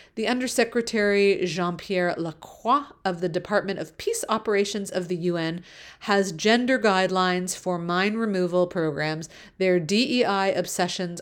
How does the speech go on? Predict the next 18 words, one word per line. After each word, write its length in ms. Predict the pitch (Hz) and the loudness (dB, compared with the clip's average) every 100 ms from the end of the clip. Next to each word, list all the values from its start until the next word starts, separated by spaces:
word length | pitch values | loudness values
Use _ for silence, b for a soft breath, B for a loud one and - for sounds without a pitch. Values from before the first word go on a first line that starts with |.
| - | -2
are 80 | 180 | -2
costing 500 | - 175 202 294 269 | -2 -4 -4 -4 -2
lives 440 | 220 202 196 196 | 0 0 0 -2
here 460 | - 196 180 180 175 | -6 -2 2 2 0
and 220 | 190 240 254 | -2 -2 -2
in 100 | 220 | 0
Europe 360 | 180 175 170 B B B | 0 0 -4 B B B
while 320 | 196 233 247 | 4 6 6
our 180 | 233 202 | 4 2
enemies 480 | - 185 180 180 175 | 2 0 0 0 0
are 200 | 175 165 | -2 0
laughing 380 | 156 151 156 151 | 0 -2 -4 -2
at 160 | 156 | 0
us. 260 | 147 156 - B B B _ | 2 0 -4 B B B _
Are 220 | 208 220 | 6 6
we 180 | 208 202 | 6 2
screwed, 560 | 180 - 170 170 156 147 | 0 -4 -2 0 2 0
Laura? 440 | 143 143 - 180 | -2 -2 -4 -8